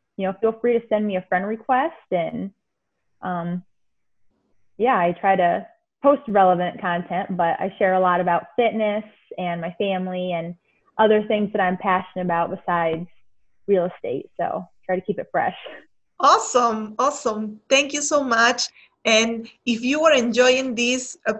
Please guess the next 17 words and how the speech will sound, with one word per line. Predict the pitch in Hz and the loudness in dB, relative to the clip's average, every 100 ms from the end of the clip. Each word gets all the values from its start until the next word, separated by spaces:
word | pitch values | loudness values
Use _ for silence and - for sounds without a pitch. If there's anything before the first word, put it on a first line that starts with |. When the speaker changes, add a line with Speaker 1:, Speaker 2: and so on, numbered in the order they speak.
| - | 0
Speaker 2:
podcast | 240 240 - 226 240 | 2 2 2 2 2
and | 220 214 | 0 0
the | 208 | 0
YouTube | 233 240 254 | -2 -2 -2
channel, | - 220 233 240 | 0 0 2 -2
please, | 247 226 240 247 - - | -2 -2 -2 -2 -6 -4
uh, | 214 | -4
subscribe | 196 233 226 - 233 226 269 311 | -2 -6 -4 -2 2 4 6 4
and | 262 220 | 2 -2
leave | 226 | 0
us | 240 247 | 0 0
a | |
review, | 226 220 214 226 262 262 - | -2 -4 -4 -4 -4 -6 -2
comment, | 226 226 233 226 | 0 0 -2 -2
share, | 226 226 233 | 0 2 2
and | 240 214 | 0 -2
like. | 208 226 262 294 | 2 2 2 0